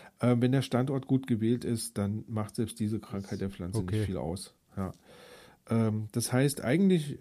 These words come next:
Speaker 1: eigentlich eine tolle Pflanze, wenn man sich das so, äh, vorstellt, wenn man die Gegebenheiten hat. Ähm, ja, und dann kommen wir auch schon zur Ernte.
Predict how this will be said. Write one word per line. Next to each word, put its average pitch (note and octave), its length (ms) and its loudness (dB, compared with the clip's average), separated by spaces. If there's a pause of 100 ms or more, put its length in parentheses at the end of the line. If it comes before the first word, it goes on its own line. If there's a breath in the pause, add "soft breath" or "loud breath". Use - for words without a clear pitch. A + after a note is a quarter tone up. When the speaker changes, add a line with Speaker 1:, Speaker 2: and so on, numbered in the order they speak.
Speaker 1:
eigentlich G3 320 2
eine D#3+ 100 2
tolle D#3 280 4
Pflanze, D3 440 2
wenn C3 100 4
man C3 140 2
sich C3 160 -4
das B2+ 160 -6
so, A#2+ 380 2 (200)
äh, - 160 -14
vorstellt, B2+ 640 0
wenn B2 80 2
man B2+ 140 2
die A#2+ 320 2 (120)
Gegebenheiten A2 760 0
hat. C3 200 -4 (720 loud breath)
Ähm, A#2+ 460 4 (320 soft breath)
ja, E3 120 10
und C3+ 60 6
dann C3 120 4
kommen D#3 180 4
wir F3 80 6
auch C#3+ 100 0
schon C3+ 200 -2
zur C#3 140 0
Ernte. D#3+ 400 0